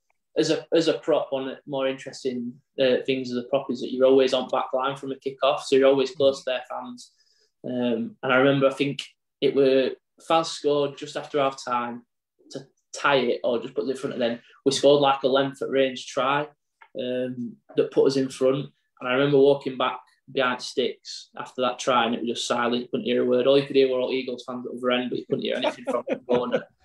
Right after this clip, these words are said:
And there were a lot of them there, but I think they'd all just been, I think up to half-time, they thought they got it in bag.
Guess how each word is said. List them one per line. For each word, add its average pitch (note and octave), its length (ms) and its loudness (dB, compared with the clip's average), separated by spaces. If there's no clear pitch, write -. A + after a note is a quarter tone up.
And C3 100 -2
there C3 80 6
were C3 80 8
a C3+ 60 8
lot D3 240 6
of C3+ 80 4
them B2+ 100 -10
there, C3 220 0
but A#2+ 120 -2
I G2+ 100 -6
think C3 140 -4
they'd C3 100 -4
all C3 140 2
just - 160 -10
been, B2+ 260 -4
I - 40 -10
think D#3 260 -6
up D#3+ 140 0
to D#3 120 -2
half-time, C#3 460 0
they A2+ 60 -8
thought C3 220 -8
they B2 80 -12
got G#2+ 120 2
it - 80 0
in A2+ 120 -10
bag. C3+ 320 -2